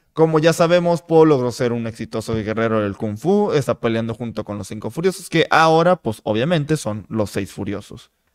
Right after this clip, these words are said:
Protegen el valle, van a otros lugares a hacer sus misiones de que, "No, pues, están peleando por allá, vamos por allá. No, pues, invadieron por allá, vamos por allá.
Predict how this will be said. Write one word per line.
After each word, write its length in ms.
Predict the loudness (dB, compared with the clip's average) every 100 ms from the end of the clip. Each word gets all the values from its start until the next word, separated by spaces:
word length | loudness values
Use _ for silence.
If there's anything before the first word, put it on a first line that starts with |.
| _ _ _ _ _ _
Protegen 420 | -8 -4 -4 -2
el 180 | -4 2
valle, 520 | 4 6 4 4 4
van 240 | 4 2 2
a 40 |
otros 360 | -2 0 0 0
lugares 480 | -2 0 2 0 -2
a 20 |
hacer 160 | -10
sus 200 | -12 -14
misiones 580 | -12 -10 -4 -2 0 -2
de 120 | -4
que, 160 | -4 -4
"No, 220 | 0 0
pues, 440 | 2 2 2 -2 -8
están 180 | -8 -4
peleando 300 | -2 -2 -2
por 120 | 0
allá, 180 | 0 0
vamos 360 | -2 -8 -8 -8
por 160 | -2
allá. 200 | 0 0
No, 220 | 0 -2
pues, 160 | -2 -6
invadieron 360 | -4 -2 -2 -2
por 120 | -2
allá, 140 | -2
vamos 380 | -2 -6 -8 -12
por 160 | -8 -6
allá. 240 | -6 -10